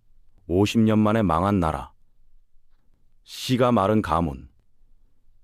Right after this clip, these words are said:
백 년 넘게 이어진 전란. 역사는 공정합니다. 백성을 생각한 나라는 번영하고 권력만 탐한 나라는 무너져요. 사마씨 가문은 권력은 잡았지만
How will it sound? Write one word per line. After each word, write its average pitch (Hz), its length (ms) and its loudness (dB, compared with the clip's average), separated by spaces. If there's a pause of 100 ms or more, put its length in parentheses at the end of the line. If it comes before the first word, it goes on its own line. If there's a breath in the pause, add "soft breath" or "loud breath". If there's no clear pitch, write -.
(180)
백 90 140 0
년 117 240 2
넘게 110 300 0
이어진 95 440 2
전란. 76 460 -4 (920)
역사는 120 420 0
공정합니다. 95 760 -2
백성을 127 420 0
생각한 123 460 0
나라는 104 380 0
번영하고 87 760 -2 (540)
권력만 113 480 2
탐한 120 280 0
나라는 101 360 0
무너져요. 78 560 -4 (840)
사마씨 107 460 -2
가문은 98 480 0
권력은 98 400 0
잡았지만 76 680 -6